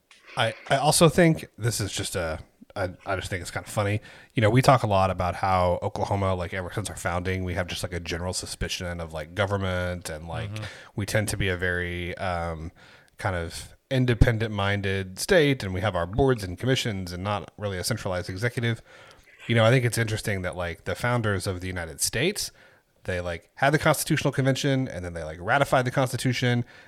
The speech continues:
Speaker 1: and it was like, there's a process for amending the Constitution, but it's pretty high threshold. And, like, I don't, tell me if I'm wrong,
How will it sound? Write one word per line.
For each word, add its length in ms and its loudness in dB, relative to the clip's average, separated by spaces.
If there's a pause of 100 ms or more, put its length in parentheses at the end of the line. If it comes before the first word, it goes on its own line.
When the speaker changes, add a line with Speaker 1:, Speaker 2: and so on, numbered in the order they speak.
(120)
Speaker 1:
and 220 -2
it 40 -2
was 200 -4
like, 320 -2
there's 160 -6
a 60 -12
process 480 0
for 380 2
amending 360 0
the 60 -4
Constitution, 640 -2
but 100 -4
it's 100 -12
pretty 220 2
high 180 4
threshold. 680 0 (440)
And, 120 -4
like, 260 -4 (140)
I 100 6
don't, 260 4 (300)
tell 160 2
me 100 4
if 260 -2
I'm 140 -4
wrong, 360 0